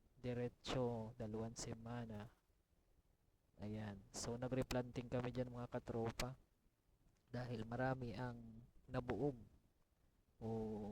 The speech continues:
namatay, nalunod sa kauulan. At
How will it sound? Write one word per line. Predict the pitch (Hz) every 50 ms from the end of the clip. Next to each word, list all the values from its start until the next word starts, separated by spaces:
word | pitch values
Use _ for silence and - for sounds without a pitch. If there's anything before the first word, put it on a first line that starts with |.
| 101 123 - - - -
namatay, | 120 123 123 120 120 113 - - 123 123 117 101 90 82 80 - - _ _ _ _ _ _ _ _ _ -
nalunod | 120 120 113 120 127 131 131 123 123 113 104 - - - - - _ - - - - - - - _ - - _ _ - -
sa | - 117 -
kauulan. | - 113 110 76 98 101 - 107 107 107 107 104 107 104 101 90 85 117
At | 120